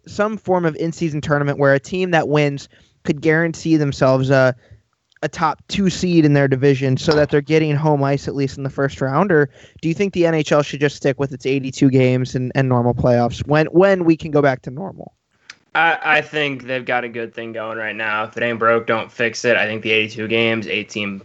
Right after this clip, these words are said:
Speaker 2: playoffs from each conference works. I don't think there's really a reason to mess with it. The only reason we had to mess with it this year was obviously because of the whole covid situation.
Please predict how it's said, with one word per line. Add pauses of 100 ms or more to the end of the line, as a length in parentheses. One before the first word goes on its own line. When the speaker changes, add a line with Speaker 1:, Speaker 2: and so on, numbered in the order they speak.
Speaker 2:
playoffs
from
each
conference
works. (560)
I
don't
think
there's
really
a
reason
to
mess
with
it.
The
only
reason
we
had
to
mess
with
it
this
year
was
obviously
because
of
the
whole
covid
situation.